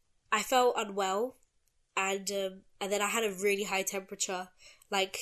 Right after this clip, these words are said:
at one point, I had a temperature of fourteen degrees, and I was, like, feeling dizzy, like I was gonna fall to the side.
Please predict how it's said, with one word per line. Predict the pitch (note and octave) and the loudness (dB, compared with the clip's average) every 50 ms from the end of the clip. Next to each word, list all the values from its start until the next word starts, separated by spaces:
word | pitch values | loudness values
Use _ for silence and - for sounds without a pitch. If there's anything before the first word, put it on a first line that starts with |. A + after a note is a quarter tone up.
| - - | -2 2
at | A3 A3 - | 4 6 6
one | G#3+ A3 A3 A3 A3 | 6 6 6 4 2
point, | - A#3+ A3 G3+ G3 - | 2 2 4 4 4 2
I | G3 | 0
had | F#3+ G3 G3 G3 | -2 -2 -2 -2
a | F#3+ | -2
temperature | - G#3+ G3+ G3 G3+ - - G#3 | -2 -4 -4 -4 -2 -2 -2 -2
of | F#3+ F#3 - - - - _ - | -2 -4 -4 -6 -6 -10 _ 2
fourteen | A3+ G3 F#3 - G#3 G3 F3 | 2 2 2 0 -6 -6 -6
degrees, | F#3+ F#3 F#3+ F#3+ F3+ F#3 F#3+ G3 - - - - _ - - - - - - | -6 -4 -2 -4 -2 -2 -2 0 0 -2 -2 -4 _ -20 -20 -20 -20 -4 2
and | - G#3+ | 6 6
I | G#3 G3 | 8 8
was, | F#3+ G3 G3 - | 6 4 2 2
like, | G#3 G3+ F#3+ - | 2 0 0 -2
feeling | - - G#3+ G3 G3 F#3+ F#3+ - | -4 -4 -2 -2 -2 -2 -2 -2
dizzy, | F#3 F3 E3+ - G3 G3 | -2 -2 0 -2 -2 -2
like | G3 G3 G3+ - | -2 -2 -2 -2
I | A3 | -4
was | G#3 G#3+ | -4 -2
gonna | G#3+ G#3+ G#3+ | -2 -4 -4
fall | G#3 - - F#3+ F#3 F3+ | -4 -4 -6 -6 -4 -2
to | - F#3+ F3+ | -2 -2 0
the | F3 | 0
side. | F3+ - G#3 F3 D#3 F3 F#3+ G#3 | 2 2 2 2 0 -2 -4 -6